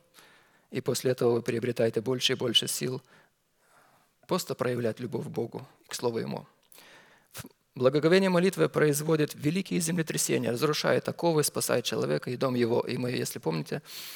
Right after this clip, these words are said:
вспоминали, как страж темницы спасся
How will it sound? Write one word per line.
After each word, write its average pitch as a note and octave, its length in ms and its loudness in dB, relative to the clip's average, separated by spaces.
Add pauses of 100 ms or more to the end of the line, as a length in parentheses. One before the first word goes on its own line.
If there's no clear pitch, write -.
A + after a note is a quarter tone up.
(160)
вспоминали, A#2+ 580 0
как - 440 -4 (340)
страж C#3 400 0
темницы C3+ 580 -4 (960)
спасся - 580 4